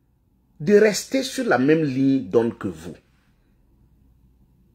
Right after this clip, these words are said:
Mais si vous, vous n'êtes pas responsable, si vous ne communiquez pas, si vous êtes silencieux, si vous faites comme si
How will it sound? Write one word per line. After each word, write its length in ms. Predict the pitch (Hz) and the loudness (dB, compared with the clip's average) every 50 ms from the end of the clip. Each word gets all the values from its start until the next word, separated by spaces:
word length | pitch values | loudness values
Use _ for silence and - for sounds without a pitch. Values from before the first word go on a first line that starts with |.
| _ _ - | _ _ -20
Mais 80 | - - | -18 -14
si 260 | - - - - 440 381 | -10 -6 0 2 2 2
vous, 200 | 320 349 370 294 | 4 2 2 2
vous 100 | 214 175 | 2 0
n'êtes 180 | 139 110 - | 0 0 -4
pas 120 | - 143 123 | -8 -8 -8
responsable, 640 | 110 98 - - - 95 - - - - - - - _ _ _ _ _ _ _ | -8 -10 -12 -14 -14 -14 -12 -12 -12 -14 -14 -16 -20 _ _ _ _ _ _ _
si 160 | _ - 381 | _ 0 0
vous 160 | 349 190 143 131 | 2 2 2 0
ne 60 | 120 | 0
communiquez 500 | - - 131 117 117 113 107 - 113 104 | 0 0 0 0 0 0 0 -2 -4 -6
pas, 180 | - - - - _ _ _ _ _ _ _ _ _ _ _ _ _ _ _ _ _ | -8 -12 -16 -16 _ _ _ _ _ _ _ _ _ _ _ _ _ _ _ _ _
si 120 | - 392 | -2 0
vous 200 | 294 170 143 160 | 0 2 2 2
êtes 120 | 175 180 | 0 0
silencieux, 640 | - - - - 135 110 - 110 - - 127 104 - _ _ _ _ _ _ _ _ _ _ _ | -4 -8 -6 -4 -2 -2 -2 -4 -6 -8 -10 -12 -12 _ _ _ _ _ _ _ _ _ _ _
si 140 | - - | 0 2
vous 140 | 370 285 170 | 4 4 4
faites 240 | 277 - 214 196 - | 4 4 2 2 2
comme 180 | - 220 214 208 | -4 -6 -6 -6
si 480 | - - - - 233 220 220 - _ | -8 -8 -4 -2 -2 -2 -2 -6 _